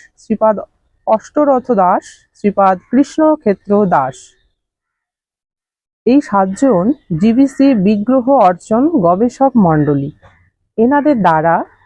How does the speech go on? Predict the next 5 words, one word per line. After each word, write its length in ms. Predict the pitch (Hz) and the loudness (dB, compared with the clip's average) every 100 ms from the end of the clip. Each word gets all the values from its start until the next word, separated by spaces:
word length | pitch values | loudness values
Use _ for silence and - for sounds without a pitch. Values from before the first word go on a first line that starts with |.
| _ _ _ _ _ _ _ _ _ _ _ _ | _ _ _ _ _ _ _ _ _ _ _ _
সম্পাদিত 840 | - 226 226 233 170 156 - 220 - _ _ _ _ _ - | -2 -2 0 -2 0 -2 -2 -4 -4 _ _ _ _ _ -2
এই 140 | 220 | -2
গ্রন্থটি 640 | 196 175 151 170 151 175 381 _ _ _ - | 0 0 -2 -6 -2 0 -2 _ _ _ -4
পঞ্চরাত্র 760 | 240 254 294 254 170 - 220 359 _ | -2 0 0 0 -2 -2 -2 -2 _
প্রদীপ। 360 | 175 151 135 | -4 -2 -4